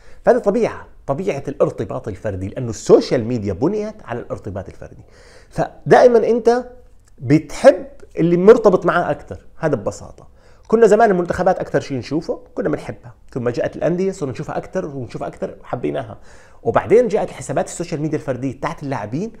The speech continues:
وشخصياتهم، الك-، ال-، كل واحد صار عنده كاركتر ويحاول يبيع نفسه،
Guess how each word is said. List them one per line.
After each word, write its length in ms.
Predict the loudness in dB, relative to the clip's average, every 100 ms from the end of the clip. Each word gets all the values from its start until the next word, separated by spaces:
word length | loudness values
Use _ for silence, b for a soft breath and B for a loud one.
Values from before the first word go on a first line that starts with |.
| B B B
وشخصياتهم، 800 | 2 2 0 -4 0 0 0 -4
الك-، 280 | -4 -6 -10
ال-، 180 | -10 -6
كل 100 | 0
واحد 200 | 2 0
صار 140 | -4
عنده 140 | -4 -6
كاركتر 440 | -4 -4 -2 -4
ويحاول 360 | -4 -4 -2 -2
يبيع 200 | 0 0
نفسه، 400 | -2 -4 -8